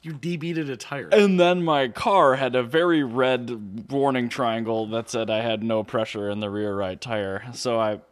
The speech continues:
Speaker 2: pulled off into a bakery parking lot, and I investigated. It was ten degrees outside, too, which is great. Um, the,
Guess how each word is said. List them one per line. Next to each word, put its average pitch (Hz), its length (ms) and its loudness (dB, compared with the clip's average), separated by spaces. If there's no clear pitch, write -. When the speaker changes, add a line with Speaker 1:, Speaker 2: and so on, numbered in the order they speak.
Speaker 2:
pulled 170 220 0
off 123 260 2
into 123 320 -4
a 107 100 -2
bakery 104 540 -4
parking 104 380 -6
lot, 98 280 -4
and 151 140 0
I 156 80 4
investigated. 131 840 0
It 117 120 -6
was 90 100 -10
ten 90 180 -6
degrees 82 260 -8
outside, 71 300 -10
too, 80 140 -6
which 71 160 -8
is - 80 -16
great. 80 340 -6
Um, 104 500 0
the, 131 540 -4